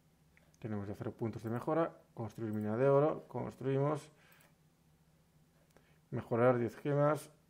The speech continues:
O monedillas, almacén, construimos.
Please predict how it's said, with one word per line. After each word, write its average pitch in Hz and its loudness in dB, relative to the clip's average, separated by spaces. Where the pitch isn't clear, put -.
O 113 -8
monedillas, 131 0
almacén, 120 -2
construimos. 147 -4